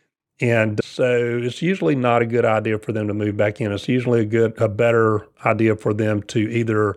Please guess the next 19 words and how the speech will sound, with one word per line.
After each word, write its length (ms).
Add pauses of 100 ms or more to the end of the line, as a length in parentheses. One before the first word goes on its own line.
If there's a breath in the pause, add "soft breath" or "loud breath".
well, 160
he 100
had 100
had 200
some 120
time 240
in 80
a 60
halfway 480
house, 340
but, 460
you 80
know, 160
it 80
was 160
time 240
for 160
him 440 (460)
to, 320